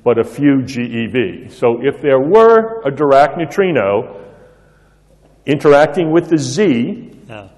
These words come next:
Speaker 1: so let's ignore our le-, there was some ex-, some accelerator here before L H C, I'm told, that ruled this out, and it was also ruled out by direct detection.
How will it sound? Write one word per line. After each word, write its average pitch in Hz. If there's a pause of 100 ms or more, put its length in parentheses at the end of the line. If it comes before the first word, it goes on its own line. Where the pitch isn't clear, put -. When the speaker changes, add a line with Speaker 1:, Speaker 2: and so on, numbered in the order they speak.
Speaker 1:
so -
let's 131
ignore 147
our 135
le-, -
there 127
was 123
some 135
ex-, - (100)
some 127
accelerator 139
here 135
before 143
L 131
H 123
C, 135
I'm 113
told, 104 (420)
that 113
ruled 127
this 117
out, 110
and 120
it 120
was 117
also 147
ruled 120
out 110
by 101
direct 101
detection. -